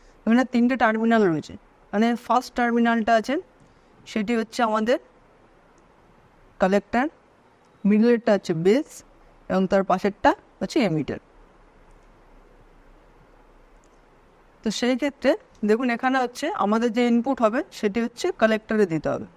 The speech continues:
ইনপুট। আমাদের ইনপুট হবে যে কালেক্টর, বেসে ভোল্টেজ, বেস ভোল্টেজ দিতে হবে যাতে আমরা সুইচ, সুইচিং করতে পারি এবং এমিটার দিয়ে এটা পাস করে যাবে। তো প্রথমে আমরা কা-, কানেকশানগুলো করে নিই।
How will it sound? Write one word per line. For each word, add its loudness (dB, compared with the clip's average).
ইনপুট। 0
আমাদের 2
ইনপুট -2
হবে 0
যে 2
কালেক্টর, 0
বেসে 0
ভোল্টেজ, 0
বেস 2
ভোল্টেজ 2
দিতে 0
হবে 2
যাতে 0
আমরা 0
সুইচ, -10
সুইচিং -2
করতে -6
পারি -2
এবং -2
এমিটার 0
দিয়ে 4
এটা -4
পাস -2
করে -4
যাবে। -4
তো -2
প্রথমে -2
আমরা 4
কা-, -2
কানেকশানগুলো 0
করে 0
নিই। 0